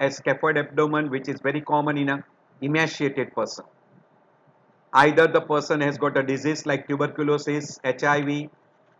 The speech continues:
malignancy, malnourished person will have emaciation, or person who is not able to get food or he is not able to eat properly over a long period,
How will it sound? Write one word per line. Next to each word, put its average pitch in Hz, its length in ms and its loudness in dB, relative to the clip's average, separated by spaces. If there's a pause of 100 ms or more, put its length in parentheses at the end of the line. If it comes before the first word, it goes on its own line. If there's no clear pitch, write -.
(320)
malignancy, 143 800 -2 (320)
malnourished 139 640 2
person 143 420 -4 (800)
will 139 160 2
have 135 240 4 (480)
emaciation, 143 680 -2 (1700)
or 151 180 2
person 156 380 -2
who 147 140 0
is 151 380 -2 (640)
not 131 380 -2
able 151 300 2
to 151 360 -2 (1500)
get 160 320 -2
food 151 340 0
or 139 160 0
he 131 140 -4
is 139 140 -6
not 151 200 -2
able 143 240 0
to 151 220 -8
eat 156 260 -4
properly 139 580 0 (400)
over 135 300 4
a 131 40 4
long 131 240 4
period, 110 360 -4